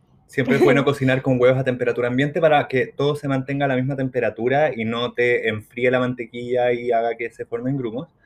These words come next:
Speaker 1: Pero, eh, la buena noticia es que da lo mismo porque una vez que agregues la harina, todo se va a integrar igual.
Speaker 2: Ya.
Speaker 1: Así que no es terrible.
Speaker 2: O sea, sigue nomás.
Speaker 1: Sí, vos dale, no pasa nada.
Speaker 2: Y la última pregunta tiene que ver con panqueques.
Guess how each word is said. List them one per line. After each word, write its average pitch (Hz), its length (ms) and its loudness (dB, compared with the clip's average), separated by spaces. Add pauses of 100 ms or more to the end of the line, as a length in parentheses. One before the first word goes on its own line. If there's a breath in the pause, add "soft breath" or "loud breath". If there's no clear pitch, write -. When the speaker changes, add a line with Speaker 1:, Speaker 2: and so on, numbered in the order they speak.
(380 soft breath)
Speaker 1:
Pero, 214 520 6
eh, 143 180 6
la 131 160 6
buena 143 220 2
noticia 156 480 -2
es 135 100 -8
que 147 140 -4
da 139 100 0
lo 143 100 0
mismo 160 280 -4
porque 160 180 -8
una 143 120 -4
vez 139 100 -6
que 143 100 -8
agregues 131 300 -2
la 127 60 0
harina, 180 420 -4
todo 156 160 -2
se 151 100 -12
va 143 40 -6
a - 20 -6
integrar 131 400 -2
igual. - 180 -10 (1500 soft breath)
Speaker 2:
Ya. 208 380 -6 (300)
Speaker 1:
Así - 120 -8
que 127 80 2
no 127 120 4
es 127 80 -2
terrible. - 360 -10 (1160)
Speaker 2:
O 269 60 4
sea, 285 180 2
sigue 269 300 0
nomás. 196 380 -2
Speaker 1:
Sí, 127 340 0
vos 127 160 2
dale, 104 260 -6
no 107 120 -8
pasa 107 220 -10
nada. - 140 -20 (1160)
Speaker 2:
Y 349 300 4
la 320 80 6
última 294 280 0
pregunta 311 560 -2
tiene 311 180 -6
que 247 100 -2
ver 262 100 -10
con 294 160 -8
panqueques. 196 760 -4